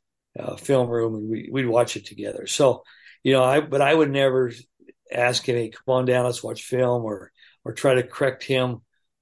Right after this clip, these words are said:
uh, at home, because I, I couldn't do that to anybody else. And I didn't think it was fair to him for me to be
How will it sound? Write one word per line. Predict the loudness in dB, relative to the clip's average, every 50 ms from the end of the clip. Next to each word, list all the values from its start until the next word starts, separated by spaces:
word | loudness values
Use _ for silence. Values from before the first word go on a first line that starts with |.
| _ -10
uh, | -6 -6 -4 -4 -4 -4
at | -4 -4 -6 -4
home, | -2 2 4 4 4 2
because | 2 0 2 4
I, | 4 2 2 0
I | -2 -4
couldn't | -2 0 -2 0 2
do | 2
that | 2 2 0 0
to | -4
anybody | -6 -4 -4 -6 -4 -4 -4
else. | -6 -8 -10 -12 -14 -12 -12
And | -8 -6
I | -6
didn't | -6 -6 -6 -6
think | -6 -6 -4
it |
was | -6 -8 -6
fair | -2 0 0 0
to | 0 -2
him | -6 -4 -4 -2 -2 -4 -4 -8 _ _ _ _ _ _ _ _ _
for | -8 -6
me | -4 -2 -2 -2 -2
to | -4
be | -4 -4 -4 -2 -2 -4 -6 -8